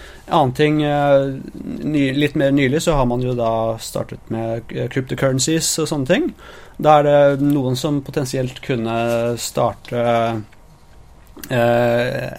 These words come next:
en veldig lite effektivt, eh, k-, cryptominer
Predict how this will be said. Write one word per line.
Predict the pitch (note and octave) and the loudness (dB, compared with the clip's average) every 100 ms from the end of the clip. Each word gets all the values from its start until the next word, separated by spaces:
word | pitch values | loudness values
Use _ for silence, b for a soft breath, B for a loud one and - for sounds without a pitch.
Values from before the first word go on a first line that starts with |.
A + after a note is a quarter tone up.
| B2 | -6
en | A#2 A#2+ B2 - | -4 -4 -4 -2
veldig | C3+ C3 A2+ C3 D2 C#2 - - - | 0 0 0 -2 -2 -10 -16 -20 -8
lite | D#3+ C3+ - D3 | -4 -4 -2 -2
effektivt, | C3+ - C3 D3 D3 - - | -2 -4 -4 -4 -4 -8 -6
eh, | D3 C3 C3 | -2 -2 -4
k-, | - C#3+ | -6 -8
cryptominer | - B2+ - C3 B2+ C#3+ F3 | -4 -6 -4 -4 -2 0 0